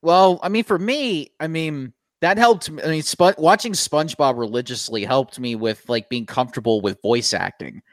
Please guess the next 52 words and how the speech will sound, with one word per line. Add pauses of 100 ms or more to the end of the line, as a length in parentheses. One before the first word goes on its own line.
(300)
I
mean,
you've
seen
me
on
this
show.
I've
done
many
multiple
voices,
and
I've, (600)
and
I've
gone,
like,
full
bore
with
it. (540)
I
mean,
I
don't,
I
don't,
I
don't
hold
back.
I
don't
be
like, (220)
"Well,
I'm
going
to
do
this
voice
and
this,
I'm
gonna
check."
No,
I'm
like,